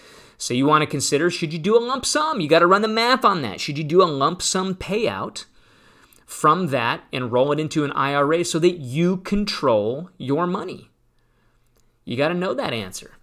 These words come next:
How much income can you generate from your portfolio when you retire? This is the question that I love to answer for people.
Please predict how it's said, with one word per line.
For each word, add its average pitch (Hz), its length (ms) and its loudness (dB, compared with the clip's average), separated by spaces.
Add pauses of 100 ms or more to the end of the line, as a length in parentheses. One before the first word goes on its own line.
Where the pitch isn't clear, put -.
(360)
How 160 140 4
much 208 200 0
income 220 420 -4
can 202 200 -4
you 214 100 0
generate 196 680 -4
from 156 180 -6
your 139 80 -2
portfolio 135 560 -2
when 117 120 -6
you 110 40 -8
retire? 104 400 -8
This 160 340 0
is 190 140 -6
the 202 60 -2
question 190 400 -2
that - 160 -10
I 202 140 2
love 220 400 2
to 180 140 0
answer 139 360 -8
for 117 160 -10
people. 107 380 -14